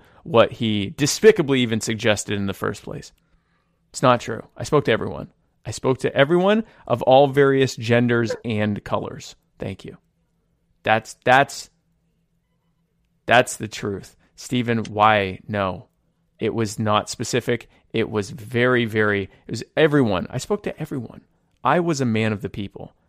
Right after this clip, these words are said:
And Stephen took the pictures to prove it. So you were not coerced.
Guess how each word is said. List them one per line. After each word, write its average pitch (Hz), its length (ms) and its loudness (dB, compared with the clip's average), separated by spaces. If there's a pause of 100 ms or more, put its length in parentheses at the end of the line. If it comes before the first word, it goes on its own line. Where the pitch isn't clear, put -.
(140)
And 104 140 -10
Stephen 185 320 -2
took 190 160 0
the 160 80 -2
pictures 147 460 2 (160)
to 190 140 0
prove 147 280 0
it. - 160 -12 (280)
So 120 420 2
you 135 120 -2
were 139 100 0
not 139 200 0
coerced. 107 520 -8